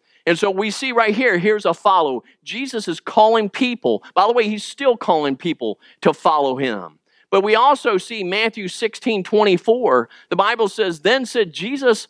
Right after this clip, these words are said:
unto his disciples, If any man will come after me," that's following, okay, that's following him. And he says, "Let him deny himself." Wow.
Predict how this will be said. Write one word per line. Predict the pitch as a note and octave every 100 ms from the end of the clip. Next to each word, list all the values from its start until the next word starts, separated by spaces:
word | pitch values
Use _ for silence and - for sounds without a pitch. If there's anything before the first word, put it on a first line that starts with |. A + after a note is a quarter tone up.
| _
unto | F#3+ G3 G#3
his | G#3 G3
disciples, | F3+ D#3+ - A3 C4+ C4+ C3 C3+ D3+ D#3 - _ _ _ _
If | G3 F#3 -
any | A#3+ D4
man | C#4+ C4 B3+
will | G#3 F#3+
come | - G3+ F3+ - _ -
after | A3+ C4+ - E3
me," | C3+ B2+ C#3 E3+
that's | F3+ D3 D#3+
following, | - _ - A3 C4 A3+ C3+ A#2 A2 C3+ G#3 - _ _
okay, | B2 C3 E3+
that's | F3+ -
following | - A3 C#4+ F#3+ C3+
him. | C3 C#3+ F3+ - _ _
And | E3+
he | G3+
says, | G3+ A#3 F3+ D#3+
"Let | E3 F#3 C4 B3+
him | G#3+ A#3+ A3 F#3 -
deny | E3 E3 F#3 G#3 A3
himself." | F3+ D#3+ C3 - C3+ G2+ E2 - _ _ _
Wow. | - F#3+ G#3 C3